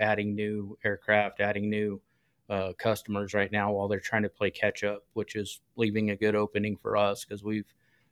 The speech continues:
uh, been fortunate enough to position ourselves in a way that we're, we're still in,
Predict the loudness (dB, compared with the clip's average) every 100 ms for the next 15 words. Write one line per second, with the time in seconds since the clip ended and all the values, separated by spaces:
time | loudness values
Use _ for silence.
0 | -6 -2 0 -2 -4 -10 _ _ 0 2
1 | 2 2 2 4 0 0 -4 -8 -8 -6
2 | 0 0 0 -2 0 0 0 -2 -4 0
3 | 0 0 -2 -4 -2 -2 -4 -10 -8 -6
4 | -4 -2 0 2 -2